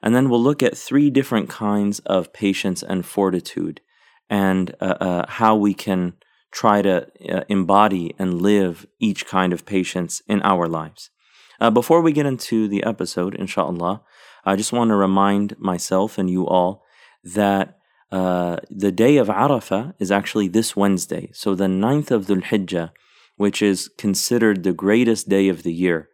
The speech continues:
a day of remembrance of Allah, a day of dua and prayers and supplications, and is highly recommended to also be a day of fasting for whoever is able to fast.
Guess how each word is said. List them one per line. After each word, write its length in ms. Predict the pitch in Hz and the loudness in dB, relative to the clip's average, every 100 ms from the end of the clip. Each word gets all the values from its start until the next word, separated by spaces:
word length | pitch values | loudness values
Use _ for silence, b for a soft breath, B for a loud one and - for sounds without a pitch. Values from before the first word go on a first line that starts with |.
| b b b b | b b b b
a 100 | 95 | -6
day 420 | 87 98 98 95 - | 0 2 2 2 0
of 480 | 92 87 85 80 - _ - | 0 0 0 -4 -12 _ -12
remembrance 680 | 92 92 92 104 101 95 - | -4 0 4 4 4 2 0
of 100 | 90 | 0
Allah, 540 | 87 90 92 87 87 - | 0 0 0 0 -2 -6
a 100 | 85 | -6
day 320 | 90 90 90 | -2 -2 -2
of 440 | 92 87 85 - - 95 | -2 -2 -2 -6 -10 -4
dua 680 | 95 82 92 95 92 92 - | 0 2 4 4 2 -2 -4
and 320 | 85 82 - | -8 -8 -8
prayers 540 | - 98 95 92 90 | 0 2 2 0 -2
and 140 | 90 82 | -8 -4
supplications, 1000 | 95 - 85 - 92 90 90 87 82 B B B B | -6 -6 -12 -4 -4 -4 -4 -4 -6 B B B B
and 360 | 104 104 98 95 | 0 2 4 2
is 160 | 98 - | -2 -2
highly 380 | 107 110 107 | 0 2 2
recommended 680 | 95 98 - 95 95 90 85 | 2 2 2 0 0 -2 -4
to 100 | - | -4
also 320 | - 92 - 87 | -4 -2 -2 -4
be 160 | 90 | -2
a 60 | 82 | -2
day 200 | 90 87 | 0 -2
of 80 | 82 | -2
fasting 580 | 101 101 101 - 87 | 0 0 0 -6 -8
for 180 | 80 92 | -6 -6
whoever 400 | 90 90 95 90 | -4 -4 -2 -2
is 120 | 85 | -2
able 200 | 90 85 | -4 -6
to 120 | 85 90 | -8 -6
fast. 420 | - 131 104 | -2 -2 -2